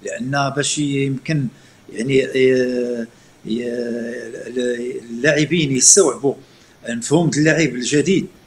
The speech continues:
ديال هذا المدرب هذا، يعني، خ-، من لازم شيء ما، شيء، شيء من الوقت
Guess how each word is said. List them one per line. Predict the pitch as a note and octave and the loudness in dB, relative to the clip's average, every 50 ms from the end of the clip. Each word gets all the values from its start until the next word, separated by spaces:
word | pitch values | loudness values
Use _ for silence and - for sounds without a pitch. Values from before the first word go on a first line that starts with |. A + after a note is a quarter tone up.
| - - - - - - - | -20 -20 -20 -20 -20 -14 -6
ديال | A2 B2 B2+ B2 B2 B2 B2 B2 B2 B2 A#2+ A#2+ A#2+ A#2 A2+ | -2 0 0 0 2 2 2 2 2 2 0 0 -2 -2 -2
هذا | B2 A#2 A2+ | -2 -2 -2
المدرب | A#2+ B2+ B2+ G#2+ C3 C3 C3 C3+ G#2+ | 0 0 2 2 4 4 4 4 4
هذا، | A#2+ C3 C3 F#3+ F#3+ F3+ E3+ | 2 2 2 2 0 0 0
يعني، | D#3+ E3 F3+ F#3 F#3 F3+ D#3+ C#3+ | -2 -4 -2 -4 -4 -4 -6 -8
خ-، | - - - F3 E3 D#3 - E3 | -10 -12 -10 -12 -12 -10 -8 -6
من | D#3+ E3 | -4 -2
لازم | F#3 G3 G3 - G#3 G#3 - - - - - - - - - - - - - - | -2 0 2 2 2 2 0 -2 -8 -14 -16 -18 -18 -20 -20 -20 -20 -20 -20 -10
شيء | - - F3 - - G3+ | -6 -6 -4 -4 -2 0
ما، | F#3 F3+ F#3 G3 F3+ E3 D#3 | 2 2 2 2 0 -2 -4
شيء، | - - F#3 F3+ - D#3+ D#3+ D#3 D#3+ | -4 -4 -4 -2 -2 -2 -2 -2 -4
شيء | D3+ - - - D3 D#3 | -6 -8 -8 -6 -6 -6
من | D3 D3+ D3+ E3+ | -4 -2 -2 0
الوقت | E3+ D#3+ D#3+ F3 F3 - - - - - | 2 4 6 6 4 4 4 0 -2 -2